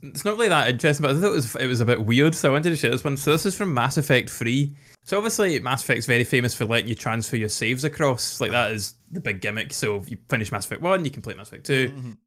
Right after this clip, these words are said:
Speaker 1: Um, so obviously, one of the ones that's quite interesting about Mass Effect three, uh, we've spoken about this before, but you can't, there's, there's a version of Mass Effect two where you can't carry your save across, which is very funny.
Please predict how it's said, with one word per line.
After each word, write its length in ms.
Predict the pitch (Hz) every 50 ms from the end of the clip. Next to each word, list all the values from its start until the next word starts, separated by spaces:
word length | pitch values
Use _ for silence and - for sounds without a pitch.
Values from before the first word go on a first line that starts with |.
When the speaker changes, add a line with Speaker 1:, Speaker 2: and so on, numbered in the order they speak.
| _ _ -
Speaker 1:
Um, 500 | 120 117 113 113 110 110 110 107 - - _ _ - - _ _ _ _ _ _ _ -
so 200 | - - 143 143 139 - - _ _ _ -
obviously, 500 | 175 170 185 180 202 170 151 - - - _ _ _ -
one 140 | 151 165
of 40 | 180
the 60 | 190
ones 200 | 170 170 151 131
that's 120 | 127 117 -
quite 140 | - 131 117
interesting 240 | 120 123 110 120 120
about 100 | 107 113
Mass 100 | 113 -
Effect 180 | - 113 107
three, 420 | - 127 123 117 120 117 - - - _ _ _ _ _ _ _ _ _ _ _ _ -
uh, 160 | - 117 113 110
we've 120 | 113 104
spoken 220 | - - 143 110 113
about 40 | 107
this 80 | -
before, 280 | - 123 - 139 127 123
but 120 | 101 123 104
you 80 | 120 -
can't, 400 | - - 135 131 120 123 123 120
there's, 200 | 120 117 110 -
there's 140 | 127 117
a 40 | 120
version 280 | 113 139 151 165 170 175
of 60 | 139
Mass 160 | 139 135 131 -
Effect 200 | - - - -
two 100 | 135 120
where 100 | 120 110
you 80 | 104
can't 320 | - - 123 131 185 196 175
carry 220 | 208 220 202 175
your 80 | 135 123
save 220 | - 113 104 104
across, 340 | 104 - 120 110 143 143 -
which 140 | 143 120 196
is 80 | 175
very 220 | 123 127 110 110 104
funny. 280 | 120 113 104 107 117